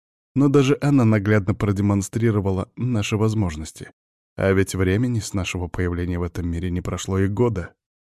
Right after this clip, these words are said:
Чужаки способны принести в этот мир многое,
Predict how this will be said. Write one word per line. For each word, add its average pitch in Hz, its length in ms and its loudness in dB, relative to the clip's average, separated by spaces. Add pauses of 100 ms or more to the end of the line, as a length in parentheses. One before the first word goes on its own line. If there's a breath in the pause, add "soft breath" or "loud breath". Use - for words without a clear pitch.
(480)
Чужаки 139 360 2
способны 143 500 2
принести 117 460 0
в 117 60 2
этот 110 260 0
мир 117 280 0
многое, 92 680 -2